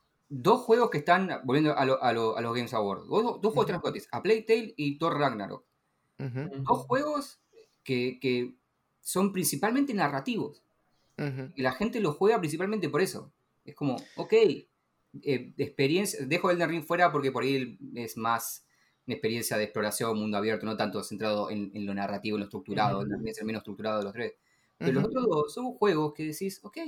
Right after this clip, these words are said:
Speaker 1: sí, la gente quiere esa experiencia también. Una
Speaker 2: Ujú.
Speaker 1: historia con, ¿viste? Con una progresión, con una estructura, en, en,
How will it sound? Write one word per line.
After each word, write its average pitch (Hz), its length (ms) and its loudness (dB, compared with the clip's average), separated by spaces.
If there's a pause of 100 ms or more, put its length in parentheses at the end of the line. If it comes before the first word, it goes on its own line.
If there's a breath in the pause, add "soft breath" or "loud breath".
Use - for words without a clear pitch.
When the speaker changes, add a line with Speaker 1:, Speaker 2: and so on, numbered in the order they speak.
Speaker 1:
sí, 294 280 -6
la 131 160 -8
gente 254 200 -8
quiere 277 180 -8
esa - 120 -10
experiencia 147 420 -6
también. 120 380 -8 (720)
Una 233 100 -4
Speaker 2:
Ujú. - 20 0
Speaker 1:
historia 254 760 0
con, 160 480 -6
¿viste? 170 360 -6
Con 147 320 -4
una 156 200 -2
progresión, 160 600 0
con 175 60 -2
una 170 100 -4
estructura, 208 920 -4 (680)
en, 107 200 -12 (320)
en, 113 180 -10